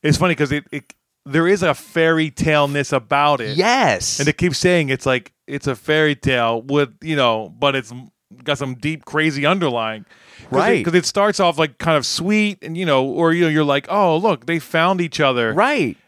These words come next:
Speaker 1: And then it's like, "Oh, you don't know the real story behind yourself, sweetie."
Speaker 2: Right, because it's like, wait, uh, did they find each other? Are they brother and sister? Or
Speaker 1: Or did he, you know, he's, he's ready to bring her into the squad,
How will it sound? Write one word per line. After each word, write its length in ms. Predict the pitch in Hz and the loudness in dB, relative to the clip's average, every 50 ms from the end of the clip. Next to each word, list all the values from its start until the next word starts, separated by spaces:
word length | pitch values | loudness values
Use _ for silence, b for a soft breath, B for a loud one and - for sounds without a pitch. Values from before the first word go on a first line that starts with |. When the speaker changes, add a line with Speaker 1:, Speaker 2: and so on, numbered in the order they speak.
| _ _ _ | _ _ _
Speaker 1:
And 160 | 147 151 156 | 0 2 2
then 160 | 165 170 165 | 4 2 2
it's 180 | 156 139 - - | 2 0 0 0
like, 360 | 131 123 117 113 110 95 - _ _ _ _ _ _ _ | 0 2 2 0 -2 -4 -10 _ _ _ _ _ _ _
"Oh, 140 | - 104 98 | -8 -6 -4
you 140 | 101 107 127 | -2 0 0
don't 180 | 131 117 104 | 0 0 0
know 120 | 101 98 95 | 0 0 0
the 80 | 95 | 0
real 200 | 92 98 101 98 | 2 2 2 2
story 400 | 92 - - - 113 117 117 107 101 | 0 -2 -2 0 2 2 2 2 0
behind 380 | 92 95 98 98 95 95 98 | -2 -4 -4 -4 -4 -4 -4
yourself, 460 | 95 98 95 - - - 98 92 - - | -6 -6 -6 -4 -2 -2 -2 -2 -4 -6
sweetie." 420 | - - 117 - - - 196 180 | -6 -6 -6 -6 -6 -8 -8 -6
Speaker 2:
Right, 520 | 160 143 135 135 170 196 190 240 208 147 120 | -4 -2 0 0 2 2 2 2 0 0 -2
because 260 | 127 120 - 151 139 | -4 -4 -4 -4 -4
it's 180 | 165 151 - 151 | -4 -6 -4 -2
like, 300 | 151 139 123 107 - - - | 0 0 0 -2 -6 -8 -4
wait, 320 | 117 143 135 113 95 - _ _ _ _ _ _ 127 | 0 0 0 0 -2 -8 _ _ _ _ _ _ -14
uh, 80 | 110 123 | -14 -10
did 140 | 117 120 107 | -8 -4 -2
they 140 | 127 120 113 | 0 -2 -2
find 440 | - - - 139 139 165 202 220 | -4 -4 -2 0 0 0 0 -2
each 160 | 254 247 - 240 | -6 -6 -2 0
other? 240 | 233 269 302 277 | 0 2 2 2
Are 120 | 185 135 120 | 2 2 2
they 300 | 104 117 110 107 - - _ _ _ _ _ _ | 2 2 0 0 -2 -8 _ _ _ _ _ _
brother 360 | - 104 107 104 101 95 101 | -8 -6 -4 -4 -4 -6 -8
and 120 | 92 85 | -10 -10
sister? 760 | - - - - - 185 220 - - - 302 311 330 330 277 254 | -8 -6 -4 -2 0 0 0 -2 -4 -2 -2 0 0 2 0 0
Or 580 | - 139 135 135 135 127 127 120 120 113 110 - _ _ | -2 0 0 2 4 4 4 2 0 -2 -4 -8 _ _
Speaker 1:
Or 220 | - 143 151 151 151 | -2 0 2 2 2
did 160 | 135 143 135 | 2 2 2
he, 240 | 156 170 165 139 131 131 147 | 2 2 0 -2 -6 -8 -4
you 100 | 147 139 | 0 2
know, 280 | 127 117 107 104 104 - _ _ _ - | 2 2 2 0 -4 -10 _ _ _ -8
he's, 280 | 143 135 151 143 120 - _ _ _ _ | -4 -4 -2 -4 -4 -8 _ _ _ _
he's 300 | - 135 135 147 131 113 | -10 -6 -6 -6 -2 0
ready 240 | 131 131 131 127 123 | 0 2 2 0 0
to 180 | 107 113 107 101 | -2 -4 -4 -6
bring 300 | 107 107 104 135 131 127 | -6 -2 0 0 0 0
her 100 | 123 110 113 139 | -2 -2 -2 -2
into 200 | 139 131 123 113 | -4 -4 -4 -4
the 100 | 110 107 | -4 -6
squad, 480 | - - 127 143 143 135 117 98 92 | -4 -2 0 2 2 2 2 2 0